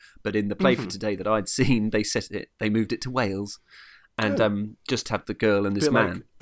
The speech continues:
Speaker 2: bit like, uh, World War Z.
Speaker 1: Well, exactly. Oh, yeah,
Speaker 2: Mm.
Speaker 1: yeah, maybe, yeah, that was weird, that, wasn't it? Um,
Speaker 2: Yeah.
Speaker 1: anyway, but in this, they, they introduce a new character, a third person.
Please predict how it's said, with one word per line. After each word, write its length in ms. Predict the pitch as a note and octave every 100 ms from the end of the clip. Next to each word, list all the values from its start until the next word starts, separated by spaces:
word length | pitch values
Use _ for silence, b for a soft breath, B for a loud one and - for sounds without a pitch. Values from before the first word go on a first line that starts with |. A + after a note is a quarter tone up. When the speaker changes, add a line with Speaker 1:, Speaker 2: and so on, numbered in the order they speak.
| - _ _ _ _ _ -
Speaker 2:
bit 160 | C#3+
like, 200 | C3+ C3
uh, 440 | C#3+ C#3 C3+ C3+ C3+
World 180 | C#3+ C#3+
War 100 | D#3+
Z. 220 | E3+ F#3 D3+ - -
Speaker 1:
Well, 160 | G#3
exactly. 560 | F#3+ G3+ F#3+ - C#3 A#2+ B B B B B
Oh, 40 | E3
yeah, 240 | G3+ B3 E3+
Speaker 2:
Mm. 80 |
Speaker 1:
yeah, 220 | E3+ E3 B2 -
maybe, 260 | F3 -
yeah, 200 | D#3 F#3
that 160 | D3+ B2+
was 120 | A#2
weird, 220 | C3+ D#3+
that, 160 | G2+ -
wasn't 220 | B2 A#2
it? 80 | B B -
Um, 380 | C#3 C#3 C#3+ C#3
Speaker 2:
Yeah. 200 | F3 D3 C3+ - _ B B B B _ _
Speaker 1:
anyway, 240 | D#3+ E3
but 180 | D3 D#3
in 180 | E3+ E3
this, 640 | E3+ C4 - - - - - _ _ _ _ _
they, 540 | B2+ C#3+ C#3+ C#3+ C3+ - - - _ _ _
they 300 | - C#3+ C#3 C#3 C#3
introduce 480 | C#3+ - D3 C#3
a 60 | C#3+
new 240 | C#3 D3
character, 520 | D3 E3+ D#3+ B2+ - G#2
a 60 |
third 380 | G2+ C3 A#2+ -
person. 500 | C#3+ C3 B2+ - -